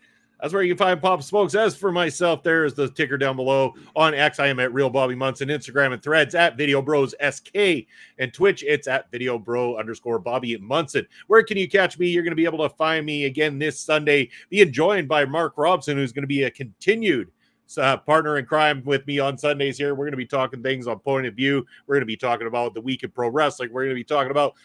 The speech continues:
the week in football, A K A soccer, to the North American fans here,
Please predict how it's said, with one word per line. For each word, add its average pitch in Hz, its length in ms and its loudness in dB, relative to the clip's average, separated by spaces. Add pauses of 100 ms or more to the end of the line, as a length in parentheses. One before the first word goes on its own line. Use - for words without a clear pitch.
(120)
the 190 140 6
week 175 320 2
in 165 160 -2
football, 156 500 0
A 147 100 2
K 143 300 0
A 123 60 -2
soccer, 131 380 -4
to 120 200 -2
the 117 220 -2
North 120 240 -6
American 120 440 -6
fans 120 300 -4
here, 127 220 -4